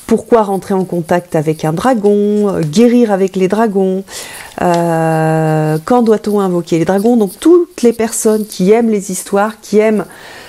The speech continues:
rentrer dans le monde, euh, merveilleux, euh, d'un, d'un oracle, enfin en tout cas pour celui-ci,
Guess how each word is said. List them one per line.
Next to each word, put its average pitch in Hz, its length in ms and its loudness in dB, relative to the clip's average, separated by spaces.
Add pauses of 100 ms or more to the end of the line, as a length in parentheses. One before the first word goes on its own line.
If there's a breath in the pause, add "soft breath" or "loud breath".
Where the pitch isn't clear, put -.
(140 loud breath)
rentrer 240 800 0
dans 185 160 2
le 175 140 4
monde, 196 500 2 (580)
euh, 165 300 0
merveilleux, 214 920 2
euh, 156 120 -4
d'un, 147 420 -2
d'un 143 200 -2
oracle, 180 480 -4
enfin 160 180 -6
en 160 60 -8
tout - 120 -14
cas 160 140 -6
pour - 160 -8
celui-ci, 165 600 0